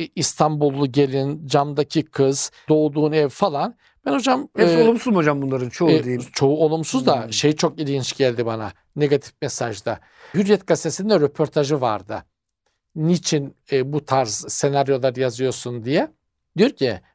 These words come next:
Speaker 1: mesela bizim toplumumuz acıya alışkındır. Üzülmeyi, hüznü sever. Çok neşeli, hele de bunu dışa vuran insanlardan hoşlanmaz. Çünkü bunu ayıp olduğu öğretilmiştir. Durgun, üzgünseniz daha değerli ve daha derin algılanırsınız.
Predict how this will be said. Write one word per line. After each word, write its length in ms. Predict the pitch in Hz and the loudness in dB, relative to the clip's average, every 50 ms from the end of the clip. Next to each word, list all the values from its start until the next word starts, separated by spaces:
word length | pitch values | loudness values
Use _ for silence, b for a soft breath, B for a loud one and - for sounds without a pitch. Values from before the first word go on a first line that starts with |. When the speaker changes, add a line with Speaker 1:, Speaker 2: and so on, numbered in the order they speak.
| _ _ | _ _
Speaker 1:
mesela 440 | 175 202 196 - 160 139 127 131 135 | 0 2 4 4 4 4 2 0 -2
bizim 260 | 160 165 240 285 277 | -4 -4 -4 -6 -2
toplumumuz 540 | - 214 214 214 _ 170 156 165 190 208 185 - | 0 0 0 0 _ 0 0 0 -2 -4 -4 0
acıya 360 | - 156 147 131 156 175 175 - | 0 0 0 0 0 0 0 2
alışkındır. 540 | 151 143 147 139 - - 160 135 127 127 | 0 0 -2 -4 -6 -8 -8 -6 -6 -6
Üzülmeyi, 540 | - 151 160 135 160 170 151 147 147 147 139 | -6 -6 -6 -4 -2 -2 0 0 0 0 2
hüznü 220 | 147 147 135 156 160 | 0 -2 -2 -4 -6
sever. 400 | - - 156 135 120 101 - - | 2 2 2 4 2 -2 -2 -6
Çok 240 | _ - 208 202 _ | _ 0 0 0 _
neşeli, 460 | 175 160 - - 156 135 131 143 156 | -2 -2 0 2 0 2 2 2 2
hele 260 | 170 185 180 165 151 135 | 2 2 2 0 2 2
de 180 | 156 180 208 b b b b b _ | 2 2 2 b b b b b _
bunu 220 | 151 156 175 185 165 | -2 0 0 2 0
dışa 260 | 170 - - 185 160 | -2 0 2 0 0
vuran 240 | 151 160 160 165 160 | 2 0 0 0 -2
insanlardan 500 | 143 - - 151 147 147 143 165 202 175 | -6 -4 -4 -2 0 0 0 0 -2 -2
hoşlanmaz. 560 | 151 156 147 - 180 147 123 120 110 - - | -2 -2 0 0 0 0 0 -2 -6 -8 -8
Çünkü 340 | - - 202 170 - 139 139 | -8 -8 -8 -6 -8 -4 -2
bunu 200 | 151 170 196 208 - | 0 0 0 0 2
ayıp 280 | 147 156 165 165 175 | 0 0 0 0 -2
olduğu 320 | 160 147 139 135 143 143 139 | -2 -4 0 0 0 -2 2
öğretilmiştir. 800 | 147 151 139 143 139 - 156 147 139 123 - - - 107 - B B B B B B B B - 151 | 2 2 2 2 2 0 -6 -6 -6 -8 -6 -6 -6 -8 -8 B B B B B B B B -2 2
Durgun, 420 | 151 170 180 170 151 165 175 196 196 | 4 4 4 4 0 -2 -2 -2 -4
üzgünseniz 720 | - 170 147 139 147 185 196 185 - 160 175 202 196 160 | -6 -6 -6 -6 -4 -4 -4 -2 0 0 0 0 0 0
daha 260 | 160 147 156 180 160 | 2 2 2 0 2
değerli 260 | 147 147 147 147 175 170 | 2 0 0 0 0 -4
ve 160 | 175 151 143 | -4 0 0
daha 320 | 147 147 156 165 160 143 | 2 2 2 0 0 -2
derin 180 | 147 151 156 170 | -4 -4 -2 -2
algılanırsınız. 920 | 147 147 147 139 135 139 139 143 147 156 151 - - 131 117 107 - | -2 0 -2 0 0 -2 -2 0 -2 -4 -4 -4 -8 -8 -8 -8 -10